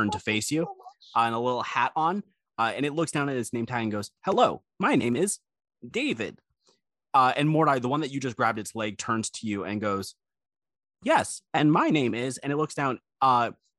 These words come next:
Speaker 1: its jacket is on, or its, like, outfit is on backwards.
Speaker 2: Oh my God, I'm so
Speaker 1: Um, like, the arms are going the wrong way in the sleeves. Um,
Speaker 2: <laughs>
Speaker 1: all signs of something that maybe was hastily put on. And this being goes, "My name is, uh, Navid."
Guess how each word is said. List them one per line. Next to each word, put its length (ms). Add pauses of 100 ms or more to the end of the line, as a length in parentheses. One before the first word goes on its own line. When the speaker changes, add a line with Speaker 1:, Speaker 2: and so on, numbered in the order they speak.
(140)
Speaker 1:
its 200
jacket 360
is 100
on, 320
or 120
its, 180
like, 240
outfit 280
is 80
on 220
backwards. 580 (260)
Speaker 2:
Oh 140
my 100 (180)
God, 200
I'm 120
so 220
Speaker 1:
Um, 160
like, 180
the 100
arms 260
are 80
going 240
the 80
wrong 280
way 200
in 80
the 80
sleeves. 680 (340)
Um, 440 (120)
Speaker 2:
<laughs> 40 (420)
Speaker 1:
all 200
signs 300
of 100
something 300
that 100
maybe 260
was 200
hastily 560
put 220
on. 340 (200)
And 220
this 160
being 300
goes, 340 (220)
"My 140
name 200
is, 320 (420)
uh, 480 (1080)
Navid." 760